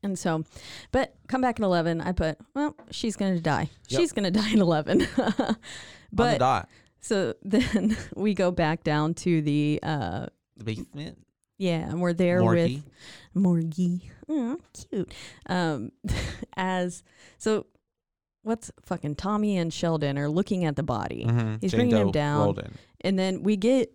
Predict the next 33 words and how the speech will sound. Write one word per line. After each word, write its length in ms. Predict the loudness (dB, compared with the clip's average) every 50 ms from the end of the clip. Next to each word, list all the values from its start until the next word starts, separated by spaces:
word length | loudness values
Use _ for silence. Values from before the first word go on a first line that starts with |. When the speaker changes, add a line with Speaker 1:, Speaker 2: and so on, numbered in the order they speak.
| -2 0
Speaker 1:
a 140 | 2 2
n-, 180 | 2 0 -2 -4 -4
lovely 800 | -2 0 2 2 2 2 2 2 2 2 4 4 2 0 -2 -6 _ _ -10
pan 340 | -2 0 2 2 2 2 2
in 340 | 2 2 2 2 0 -2 -2 -2
on 180 | 0 0 0
Stanley 400 | -2 -2 -2 0 0 0 0 0
going, 240 | 0 -2 -2 -4 -6 -8 -12 -10 -10 -8 -8 -8 -10 -12 -12 -16 _ _ _ _ -20 -20 -20 -20 -20 -20 _ _ -4
Speaker 2:
Yeah, 400 | -2 0 0 2 2 0 -2 -4
Stanley 440 | -8 -8 -4 -2 -2 0 0 0 0
knows 220 | 0 0 0 0
what's 180 | -2 -4 0 0
up. 340 | 2 2 2 0 -4 _ _ _ -20 -14 -8 -6
Speaker 1:
And 100 | -4 -2
I 100 | 0 0
was 120 | 0 2
Speaker 2:
Stanley 180 | 2 4 4 4
Speaker 1:
like, 80 | 2
Speaker 2:
the 60 | 0
kitty. 380 | -2 -2 -2 -2 -2 -4 -6 -6 -12 _ -6
Speaker 1:
as 220 | -4 -2 -2 -2
my 140 | -2 -4 -4
faves 540 | -4 -2 0 2 4 4 4 2 0 -6 -14 _ _ _ _ -6
on 300 | -2 0 0 0 0 -2 -6 -10 _ _ _ -8
Two 160 | 0 0 2
Girls, 260 | 4 4 2 4 2
One 140 | 0 0 2
Ghost 260 | 2 0 0 0 0
always 260 | 0 0 2 0 0 0
say, 320 | 0 0 2 2 0 -2 -6
"Trust 520 | -12 -6 -4 -2 -2 -2 -4 -6 -12 -16 _ -8
your 140 | -6 -6 -6
fucking 540 | -6 -8 -8 -8 -8 -8 -10 -10 -10 -10